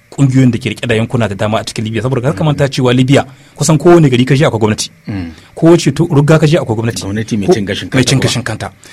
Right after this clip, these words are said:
Speaker 1: Kenan ana kawar da gwamnatin Tripoli ta Al-Sarraj, Khalifa ya yi wannan nasara. Kai tsaye waɗancan ƙungiyoyin sun tashi aiki. Sannan abu na uku, ita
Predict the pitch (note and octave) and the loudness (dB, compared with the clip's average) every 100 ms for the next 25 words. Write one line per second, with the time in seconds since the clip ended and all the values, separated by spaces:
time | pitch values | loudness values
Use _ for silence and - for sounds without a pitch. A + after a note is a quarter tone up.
0 | - - D#3 F3+ - A#3+ G#3+ F3 F#3 E3+ | -12 0 2 2 2 4 4 4 2 2
1 | C#3 C#3 D3 C3+ B2 G#2 C3+ B2+ - - | 2 2 2 -2 -4 -4 -4 -4 -6 -6
2 | A2 A#2 A2+ - - _ - - B2+ C#3+ | -4 -2 -2 -4 -14 _ -16 -4 -2 2
3 | B2 B2 C3 A#2 G#2+ C3+ A2 - _ _ | 2 2 2 2 2 0 0 -4 _ _
4 | _ - - C#3 C3 B2+ C#3+ - B2+ A#2+ | _ -8 -2 -2 0 -2 -2 -4 -4 -4
5 | A#2 B2 A2+ G#2+ A2+ - G2+ G2 F#2 - | -2 -2 -4 -4 -2 -4 -8 -10 -14 -18
6 | - - - - C#3 D3+ G#3+ G3 D#3 F#3 | -20 -20 -20 -2 2 4 4 4 4 6
7 | C4 E3+ B2+ - _ _ _ - E3 | 4 2 -4 -10 _ _ _ -10 -2